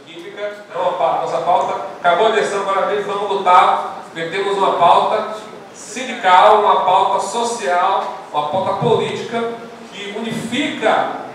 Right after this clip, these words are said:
aqueles que estão na disputa eleitoral. E essa pauta tem a ver com a defesa da água como direito humano essencial,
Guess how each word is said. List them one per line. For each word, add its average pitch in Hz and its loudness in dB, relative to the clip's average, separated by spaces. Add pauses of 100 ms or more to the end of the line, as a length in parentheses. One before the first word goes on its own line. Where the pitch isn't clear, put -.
(140)
aqueles 196 -4
que 190 -8
estão 185 -4
na 185 0
disputa 180 -4
eleitoral. - -2 (800)
E 143 -6
essa 165 -2
pauta 247 6 (300)
tem 185 0
a 175 2
ver 170 -2
com 185 0
a 190 2
defesa - 4 (360)
da 160 4
água 226 8
como 208 2
direito 208 0
humano 196 0
essencial, - 4